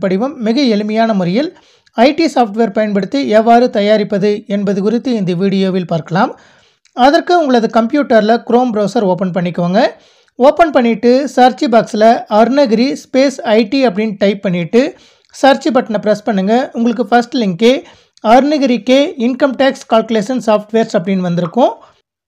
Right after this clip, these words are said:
அந்த லிங்கை கிளிக் பண்ணிக்கோங்க. நீங்க கிளிக் பண்ணினதும் இன்கம் டேக்ஸ் கால்குலேஷன் சாஃப்ட்வேர்ஸ் அப்படின்னு வந்துட்டு அதுல கீழே ஸ்க்ரோல் பண்ணிட்டே போனீங்கன்னா அசஸ்மெண்ட் இயர் ரெண்டாயிரத்தி இருபத்தி நாலு இருபத்தஞ்சு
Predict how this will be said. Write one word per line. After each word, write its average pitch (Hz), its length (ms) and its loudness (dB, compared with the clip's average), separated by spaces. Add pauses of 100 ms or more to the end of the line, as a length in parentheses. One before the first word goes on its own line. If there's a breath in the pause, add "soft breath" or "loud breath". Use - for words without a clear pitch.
(100)
அந்த 311 300 2
லிங்கை 262 280 -2
கிளிக் 233 240 -2
பண்ணிக்கோங்க. 190 680 0 (800)
நீங்க 294 240 -2
கிளிக் 320 260 -2
பண்ணினதும் 294 540 2 (140)
இன்கம் 294 340 0
டேக்ஸ் 302 260 2
கால்குலேஷன் 240 560 0
சாஃப்ட்வேர்ஸ் 233 480 2
அப்படின்னு 202 300 -2
வந்துட்டு 185 280 0
அதுல 240 400 2
கீழே 294 300 0
ஸ்க்ரோல் 254 360 0
பண்ணிட்டே 226 320 0 (100)
போனீங்கன்னா 208 500 0 (560 soft breath)
அசஸ்மெண்ட் 311 580 2
இயர் 262 260 6
ரெண்டாயிரத்தி 285 420 4
இருபத்தி 254 400 2
நாலு 240 240 4
இருபத்தஞ்சு 220 580 0